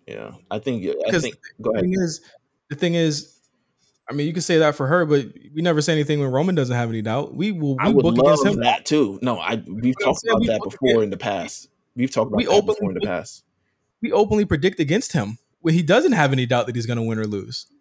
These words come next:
Speaker 2: Just,
Speaker 1: I don't,
Speaker 2: just,
Speaker 1: I, I,
Speaker 2: just
Speaker 1: I
Speaker 2: for
Speaker 1: definitely
Speaker 2: the
Speaker 1: said he was gonna
Speaker 2: chaos.
Speaker 1: win. <laughs>
Speaker 2: No, we, I said we've booked against him in the past.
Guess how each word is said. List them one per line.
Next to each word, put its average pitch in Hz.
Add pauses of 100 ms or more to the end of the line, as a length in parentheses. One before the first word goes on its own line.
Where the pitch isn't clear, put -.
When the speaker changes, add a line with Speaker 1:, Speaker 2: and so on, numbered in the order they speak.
(140)
Speaker 2:
Just, 180
Speaker 1:
I -
don't, 107
Speaker 2:
just, - (220)
Speaker 1:
I, -
I, -
Speaker 2:
just - (300)
Speaker 1:
I 104
Speaker 2:
for - (120)
Speaker 1:
definitely 117
Speaker 2:
the 220
Speaker 1:
said -
he -
was 415
gonna 95
Speaker 2:
chaos. 92 (840)
Speaker 1:
win. 202
<laughs> - (220)
Speaker 2:
No, 202
we, 220 (120)
I 165
said 165
we've 160
booked -
against 151
him 160
in 139
the 113
past. 131